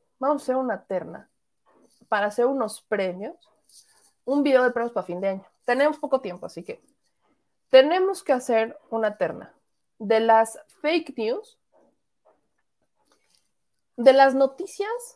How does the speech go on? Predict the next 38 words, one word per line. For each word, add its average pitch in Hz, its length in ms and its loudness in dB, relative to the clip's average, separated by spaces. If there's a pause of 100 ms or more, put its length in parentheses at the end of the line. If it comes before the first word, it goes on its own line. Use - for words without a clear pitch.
(1000)
más 226 340 0
ridículas, 294 920 -4
de 220 140 -2
las 214 260 -4
fake 233 240 0
news 220 400 -4 (160)
más 214 320 -2
preocupantes, 285 920 -4 (420)
de, 202 380 0
vaya, 240 300 4
la 214 160 4
noticia 214 400 -4
más 175 200 -6
escandalosa, 262 880 -2
los, 196 520 -6
el 185 160 0
arlequín 170 540 0
del 151 160 -2
año. 302 240 -2
Tenemos 403 380 0
que 294 80 -4
hacer 240 160 -2
anti-, 233 300 -8 (200)
to-, 277 140 -6
esta 294 200 0
terna 254 320 -4
para 185 160 -6
que 185 80 -6
hagamos 240 320 -8
un 262 220 -8
video 214 400 -2
a 208 100 -6
fin 202 220 -10
de 185 80 -4
año 143 280 -10 (640)
con 240 300 4
los 247 260 2
premios, 381 680 2